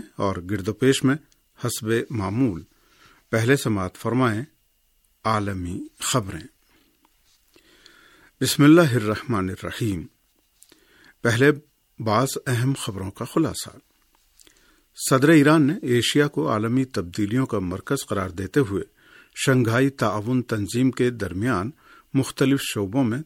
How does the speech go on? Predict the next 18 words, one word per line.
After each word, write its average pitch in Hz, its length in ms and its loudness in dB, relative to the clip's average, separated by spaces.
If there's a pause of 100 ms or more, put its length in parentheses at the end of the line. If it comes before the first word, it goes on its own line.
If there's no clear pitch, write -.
تعاون 107 400 -4
کے 107 140 -4
فروغ 135 320 0 (100)
پر 104 160 -2 (440)
زور 139 180 4
دیا 92 240 -2 (100)
ہے۔ 67 120 -10 (1400)
اسلامی 139 540 4
جمہوریہ 123 400 2
ایران 127 340 2
اور 110 100 -2
پاکستان 113 640 -4
کے 123 160 -2 (120)
سربراہان 104 680 -2
مملکت 107 640 -4
نے 98 80 0 (920)
تہران 131 440 4
اور 120 120 2